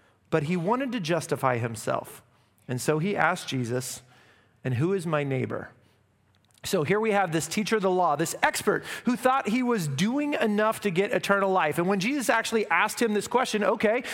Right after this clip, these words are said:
so what do you, what does it say in Scripture?" He actually answers with Scripture, things you would find in the Old Testament about loving God and loving other people, except he still missed it.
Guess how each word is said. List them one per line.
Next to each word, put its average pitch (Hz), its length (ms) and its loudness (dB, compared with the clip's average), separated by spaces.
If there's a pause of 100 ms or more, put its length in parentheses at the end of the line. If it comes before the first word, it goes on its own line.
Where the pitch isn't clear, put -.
(140)
so 254 180 2
what 214 140 2
do 220 60 0
you, 220 160 0
what 220 100 2
does 226 160 0
it 226 140 -2
say 240 300 0
in 214 100 -2
Scripture?" 233 400 0
He 208 180 2
actually 240 360 0
answers 226 500 -2 (340)
with 175 340 0
Scripture, - 640 -2 (300)
things 220 300 0
you 247 80 2
would 240 140 -2
find 226 220 4
in 220 60 0
the 220 140 0
Old 220 220 2
Testament 175 500 2
about 156 240 2
loving 202 320 2
God 190 240 2
and 180 160 0
loving 190 260 0
other 185 180 0
people, 170 540 -2 (400)
except - 720 -2 (320)
he - 180 -6
still 190 380 -2
missed 156 480 -4
it. - 300 -10